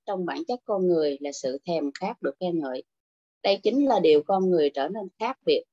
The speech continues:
với muôn loài và thúc đẩy nền văn minh nhân loại phát triển." Có một số ý chị Hương nói lúc nãy cũng, à, đồng ý với em luôn,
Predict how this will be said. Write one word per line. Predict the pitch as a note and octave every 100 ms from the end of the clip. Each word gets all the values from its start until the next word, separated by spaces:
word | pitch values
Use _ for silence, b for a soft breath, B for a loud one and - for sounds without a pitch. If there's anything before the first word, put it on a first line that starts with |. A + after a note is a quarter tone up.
| -
với | F#3+
muôn | A#3 G#3 F3+
loài | E3 C#3+ C3+
và | -
thúc | B3 - -
đẩy | - -
nền | F#3 C#3+
văn | E3 F3
minh | F3 F3
nhân | F3 E3
loại | - -
phát | A3
triển." | E3 C#3+ G#3 _ _ _ _ _ _ -
Có | B3+
một | A#3+ F#3
số | G#3+
ý | C4 B3 B3
chị | F#3
Hương | G3+ G3
nói | G3 A3+
lúc | B3+
nãy | B3+ C3 E3+
cũng, | D#3 G#3 A3+
à, | F#3+ F3+ F3+
đồng | D#3 C#3+
ý | E3+ G3
với | A#3
em | A3 F#3
luôn, | F3+